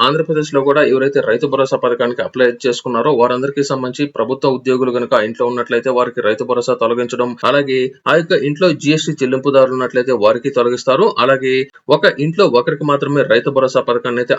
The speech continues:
అమలు చేయడం జరుగుతుంది. ఇటువంటి కండిషన్స్ తో వారందరికీ ఈ యొక్క రైతు భరోసా పథకాన్ని ఆంధ్రప్రదేశ్లో అమలు చేస్తుండగా, ప్రస్తుతం తెలంగాణలో కూడా ఇదే పథకానికి సంబంధించిన అర్హతలో స్వల్ప మార్పులు చేయబోతున్నట్లయితే తెలియజేయడం జరిగింది. ఈసారి మాత్రం ఎవరైతే చిన్న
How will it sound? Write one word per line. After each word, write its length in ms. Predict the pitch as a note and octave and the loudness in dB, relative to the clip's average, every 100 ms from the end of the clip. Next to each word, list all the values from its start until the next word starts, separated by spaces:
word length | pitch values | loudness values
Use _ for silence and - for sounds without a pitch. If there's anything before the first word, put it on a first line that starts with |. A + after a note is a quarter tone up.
| G#2 | -2
అమలు 200 | A2 B2 | -4 -2
చేయడం 180 | B2+ A#2+ B2 | 0 0 0
జరుగుతుంది. 320 | B2 C3+ F#3+ C3 | -2 0 0 0
ఇటువంటి 300 | D3+ D3 D3+ B2 | -2 0 0 0
కండిషన్స్ 420 | C3+ C#3 C3+ - | 0 0 -4 -2
తో 40 | C3+ | 0
వారందరికీ 420 | B2 A#2+ B2 A#2+ C3+ | 0 0 -4 -6 -6
ఈ 20 | A#2+ | -4
యొక్క 180 | A#2+ A#2 | -2 -2
రైతు 200 | A2+ A#2 B2 | -2 -2 -2
భరోసా 240 | B2 A#2 A#2 | -2 -2 -2
పథకాన్ని 320 | A#2 A#2 A2 G2+ | -4 -6 -4 -4
ఆంధ్రప్రదేశ్లో 500 | A#2+ A#2+ A#2+ A#2 A#2 G#2 | -4 -2 -2 -2 -8 -2
అమలు 180 | A#2 B2 | -2 -2
చేస్తుండగా, 460 | A#2+ C3 A#2+ A#2+ A#2 A#2 - - - | -4 -4 -2 0 0 0 -8 -10 0
ప్రస్తుతం 380 | E3+ G3 G3 F3+ | 0 0 -2 0
తెలంగాణలో 480 | B2+ C#3 D3 D3 C#3+ C#3 | 0 0 -2 0 0 0
కూడా 120 | C#3 A#2+ | 0 0
ఇదే 120 | B2+ C#3 | 0 0
పథకానికి 400 | C3 C3+ B2+ B2+ | 0 -2 -4 -4
సంబంధించిన 360 | C3 B2+ C3 C3+ A2 | -6 -6 -6 -4 -4
అర్హతలో 360 | C3+ C3+ C3 C3 | -4 -2 -2 0
స్వల్ప 180 | A#2+ A#2+ A2+ | -2 -2 -2
మార్పులు 300 | G#2+ A#2 C3 B2 | 0 -2 -4 -2
చేయబోతున్నట్లయితే 600 | B2+ B2 B2 B2 B2 B2+ A#2+ | -2 -2 -4 -4 -4 -4 -4
తెలియజేయడం 380 | G#2+ G#2+ B2 B2 A#2+ | -2 -2 -2 -2 -2
జరిగింది. 240 | A#2+ C#3 B3 F4 - - E3 | -2 0 2 0 -6 -6 -2
ఈసారి 260 | F#3+ F#3 F3+ | 2 4 2
మాత్రం 240 | F3 E3+ F3 - | 0 -2 -2 0
ఎవరైతే 320 | B2+ C#3 C3+ C#3+ - | 2 2 0 -2 -2
చిన్న 240 | C3 C#3 | -2 -2